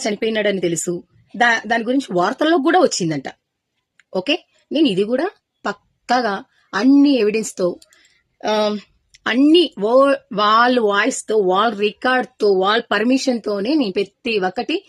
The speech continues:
ఇంకా ఒరిజినల్‌గా అక్క, అన్న, టాలెంట్, స-, సమాజానికి ఎలా మేలు చేస్తున్నారో, ఏమి వాళ్ళ గురించి సేవ, మేలు కాదు సేవయే చేస్తున్నారు. వస్తాం, టాపిక్లో వస్తాం.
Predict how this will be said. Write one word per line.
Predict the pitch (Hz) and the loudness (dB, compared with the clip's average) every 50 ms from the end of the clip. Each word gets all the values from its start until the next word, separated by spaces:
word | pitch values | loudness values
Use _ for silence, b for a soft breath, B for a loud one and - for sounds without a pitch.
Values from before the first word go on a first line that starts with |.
| b b b b b | b b b b b
ఇంకా | 262 262 262 - 226 | 0 0 2 0 0
ఒరిజినల్‌గా | 180 190 226 226 - - - - 262 262 254 226 202 196 233 311 349 _ _ _ _ - | 0 0 0 -2 -4 -6 -2 0 2 2 2 0 -2 -2 -2 -4 -4 _ _ _ _ -6
అక్క, | 196 214 - _ - - | -6 -6 -6 _ -6 -2
అన్న, | 285 302 277 220 202 214 226 247 302 - _ _ _ _ _ _ _ _ _ - | -2 0 0 0 -2 0 0 0 -2 -2 _ _ _ _ _ _ _ _ _ -2
టాలెంట్, | 226 220 214 214 226 226 208 208 - 269 302 370 403 - _ _ _ _ _ | -2 0 0 0 -2 -2 -2 -2 -2 0 2 2 0 0 _ _ _ _ _
స-, | - - 226 208 196 185 180 165 151 - - _ - | -6 -4 -2 0 0 0 -2 -2 -4 -8 -12 _ -8
సమాజానికి | - 196 190 220 247 285 277 285 277 240 196 - - 190 190 - - _ _ _ - | -4 -2 0 0 0 2 2 2 0 0 -2 -2 -2 -2 -2 -2 -6 _ _ _ -12
ఎలా | - 180 185 208 220 | -6 -4 -4 -2 -2
మేలు | 190 180 190 220 240 | -2 -2 -2 -2 -2
చేస్తున్నారో, | 220 190 180 - - 180 165 160 156 151 151 151 160 - _ _ _ _ _ - | -2 -2 -2 -4 -4 -4 -4 -4 -4 -6 -8 -8 -10 -12 _ _ _ _ _ -8
ఏమి | - 214 220 190 147 - _ _ _ _ _ _ _ _ - | -6 -4 -4 -4 -6 -6 _ _ _ _ _ _ _ _ -8
వాళ్ళ | 226 220 214 196 185 170 | -4 -2 0 0 0 0
గురించి | 170 170 160 165 160 - 349 - _ _ _ - | 0 -2 -2 -4 -4 -6 -8 -8 _ _ _ -16
సేవ, | - - 247 220 233 269 254 - _ _ _ _ _ _ _ _ - | -8 -4 -2 0 0 0 0 -2 _ _ _ _ _ _ _ _ -8
మేలు | - 202 226 277 339 - | -6 -2 0 2 0 0
కాదు | 220 175 143 - - | 0 -4 -6 -8 -6
సేవయే | - 202 202 226 254 277 311 | -4 -2 0 0 2 0 0
చేస్తున్నారు. | 320 254 220 - - 190 165 156 151 147 - _ _ _ _ _ _ _ _ _ _ _ _ _ _ _ _ _ _ _ _ _ _ - - - - | 0 0 -2 -2 -2 -4 -4 -4 -6 -8 -14 _ _ _ _ _ _ _ _ _ _ _ _ _ _ _ _ _ _ _ _ _ _ -20 -14 -8 -6
వస్తాం, | 214 190 - 196 156 147 - | -6 -4 -2 -2 -4 -2 -2
టాపిక్లో | - 185 180 185 - - 151 | -2 -2 -2 -2 -4 -6 -8
వస్తాం. | 156 - - - | -8 -8 -12 -14